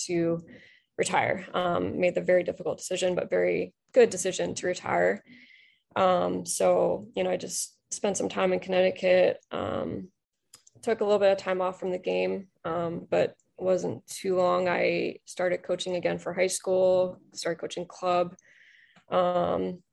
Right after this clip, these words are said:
I started working for my church, started doing, like, personal training classes. I was a spin instructor. So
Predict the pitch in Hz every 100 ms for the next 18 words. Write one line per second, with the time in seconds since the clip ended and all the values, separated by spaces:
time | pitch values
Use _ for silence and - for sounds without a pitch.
0 | - 185 - 190 180 185 180 180 180 180
1 | 180 - 226 220 208 196 - - 175 175
2 | 175 - _ _ _ - 185 180 170 175
3 | 160 - - 180 170 170 226 214 208 196
4 | - 190 - 190 185 175 160 - - -
5 | 190 175 - - 170 - 170 175 165 -